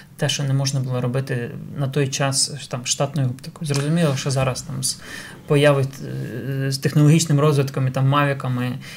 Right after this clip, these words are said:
і цим всім воно трохи змістилося, але на той час це була досить ок техніка.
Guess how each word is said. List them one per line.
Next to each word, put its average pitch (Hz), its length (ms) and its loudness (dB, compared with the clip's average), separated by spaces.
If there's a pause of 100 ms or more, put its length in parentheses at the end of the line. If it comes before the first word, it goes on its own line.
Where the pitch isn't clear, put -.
(140)
і 135 80 -6
цим 135 200 0
всім 131 340 2
воно 135 180 2
трохи 135 280 -4
змістилося, 143 720 0
але 131 180 2
на 131 120 2
той 180 180 -2
час 175 240 -4
це 147 120 -6
була 139 180 -2
досить 135 340 -4
ок 131 140 -10
техніка. - 460 -14